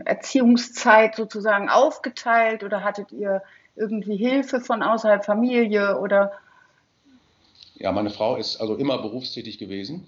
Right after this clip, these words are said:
Speaker 2: jetzt auch in den vergangenen einundzwanzig Jahren, seitdem unsere Tochter auf der Welt ist, und, äh, hat dann, äh, zu Beginn Teilzeit gearbeitet.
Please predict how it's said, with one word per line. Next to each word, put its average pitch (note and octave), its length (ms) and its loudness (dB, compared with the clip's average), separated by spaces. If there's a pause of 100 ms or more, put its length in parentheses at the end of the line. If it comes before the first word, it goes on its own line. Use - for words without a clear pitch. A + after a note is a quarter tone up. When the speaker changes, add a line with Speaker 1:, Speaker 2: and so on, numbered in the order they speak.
Speaker 2:
jetzt G#2 160 -16
auch G#2 100 -10
in G#2+ 100 -6
den G2+ 380 -4
vergangenen A#2 460 -4
einundzwanzig A2 580 -8
Jahren, A#2 260 -8
seitdem A2 240 -12
unsere G2+ 160 -12
Tochter A2+ 320 -8
auf A#2 120 -8
der A#2 160 -6
Welt B2 200 -4
ist, C3+ 300 -8
und, A2 340 -6
äh, G#2 280 0 (420)
hat A2 300 -4
dann, A#2+ 400 -4
äh, A#2 440 -8
zu A#2+ 180 -8
Beginn B2+ 520 -2
Teilzeit A#2+ 420 -6
gearbeitet. C#3+ 680 -10